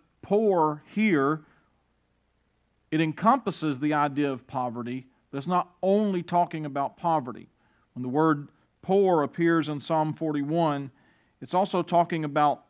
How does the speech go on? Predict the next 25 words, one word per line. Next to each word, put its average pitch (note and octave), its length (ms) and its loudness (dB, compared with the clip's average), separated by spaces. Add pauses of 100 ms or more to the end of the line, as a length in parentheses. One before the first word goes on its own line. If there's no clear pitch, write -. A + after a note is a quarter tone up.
(420)
the B2+ 200 -4
weak, D3 520 -2 (680)
those D#3 280 2
who D3+ 120 2
can't D#3+ 300 -4
help D#3+ 340 0
themselves. C3 840 -6 (420)
So E3 180 -2
the D#3 280 2 (200)
righteous F3 480 2
person E3+ 640 -2 (340)
understands F3+ 1200 -2 (180)
and D#3 260 -6
empathizes D3+ 1120 0 (240)
with D3 200 -2
those E3+ 460 4
who D3 100 -4
cannot E3+ 480 0
help D3+ 320 -2
themselves B2+ 760 -6 (400)
or C3 80 -4
those F3 280 4
who F3 80 -2
cannot E3+ 380 0
care E3 540 0